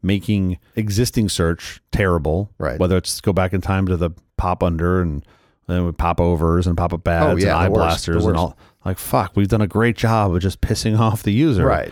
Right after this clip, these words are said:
Speaker 1: But because it was sort of free, right? You
Speaker 2: But
Speaker 1: know,
Speaker 2: it's al-, it's the, it's the problem with the entire internet. It's not just search. It's not just advertising. It's the entire internet is based on an advertising
Speaker 1: Yeah.
Speaker 2: model.
Speaker 1: Yeah.
Speaker 2: That's a problem.
Speaker 1: Yeah, where you don't, well, but it's moved more away from that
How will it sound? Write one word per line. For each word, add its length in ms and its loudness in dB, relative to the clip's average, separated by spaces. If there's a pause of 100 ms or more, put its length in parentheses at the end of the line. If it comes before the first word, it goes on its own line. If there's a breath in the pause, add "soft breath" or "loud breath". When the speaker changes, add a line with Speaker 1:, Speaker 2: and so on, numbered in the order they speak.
(140)
Speaker 1:
But 300 0
because 320 0
it 100 0
was 400 0
sort 220 -4
of 80 -4
free, 380 -4
right? 180 -4 (100)
You 120 -8
Speaker 2:
But 80 2
Speaker 1:
know, 60 2
Speaker 2:
it's 100 -4
al-, 160 2
it's 180 -2
the, 240 -2
it's 140 -2
the 100 0
problem 300 0
with 140 0
the 80 0
entire 280 0
internet. 400 -2
It's 160 -6
not 160 -2
just 220 -2
search. 280 -2
It's 140 -8
not 140 -2
just 180 -6
advertising. 720 -2
It's 160 -6
the 140 -2
entire 400 0
internet 340 0
is 140 -4
based 360 0
on 120 -2
an 60 -2
advertising 680 -2
Speaker 1:
Yeah. 80 4
Speaker 2:
model. 360 -2 (140)
Speaker 1:
Yeah. 240 0
Speaker 2:
That's 260 0
a 80 2
problem. 560 -2
Speaker 1:
Yeah, 140 0 (160)
where 100 2
you 20 2
don't, 160 0
well, 220 0 (580 loud breath)
but 80 4
it's 180 -2
moved 380 2
more 500 2
away 300 2
from 240 -4
that 360 -4